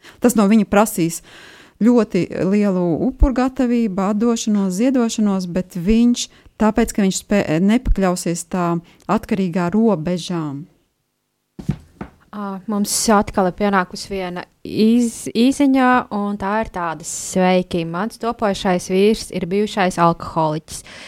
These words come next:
Speaker 2: Es ticu, ka viņš vairs nekad nelietos. Viņa tēvs ir alkoholiķis,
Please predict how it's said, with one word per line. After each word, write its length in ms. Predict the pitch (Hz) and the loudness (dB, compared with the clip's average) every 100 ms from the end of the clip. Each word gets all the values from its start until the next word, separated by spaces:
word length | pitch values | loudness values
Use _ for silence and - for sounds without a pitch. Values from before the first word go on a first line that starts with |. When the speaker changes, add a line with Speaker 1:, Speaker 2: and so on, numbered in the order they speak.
| - _ | -20 _
Speaker 2:
Es 300 | 190 254 - | 0 0 0
ticu, 320 | 202 208 - | -2 -2 -4
ka 220 | - 202 | -8 -8
viņš 480 | 175 196 240 254 - | -4 -4 -4 -8 -10
vairs 320 | 196 190 202 | -4 -2 -2
nekad 320 | 185 - 208 190 | -6 2 2 4
nelietos. 800 | 202 190 147 67 - 82 185 - - - - _ | 4 4 2 -4 -6 -8 -8 -12 -20 -20 -20 _
Viņa 280 | 208 214 208 | -8 -8 -2
tēvs 400 | 202 220 262 - | 0 0 -2 -6
ir 140 | 202 - | -8 -6
alkoholiķis, 1000 | 180 170 - 208 262 262 294 302 - | -4 -4 -6 -12 -8 -6 -8 -10 -16